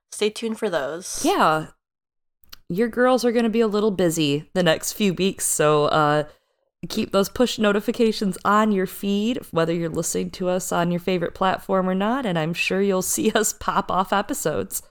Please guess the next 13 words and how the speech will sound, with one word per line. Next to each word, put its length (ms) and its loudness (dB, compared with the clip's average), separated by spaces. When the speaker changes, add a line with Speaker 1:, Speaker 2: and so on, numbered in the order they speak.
Speaker 1:
Truly. 560 -2
And 460 4
if 140 -2
you 140 -2
want 140 0
to 140 -6
keep 140 -8
up 220 -4
with 260 2
when 160 0
all 140 0
those 240 -2
happen, 540 -4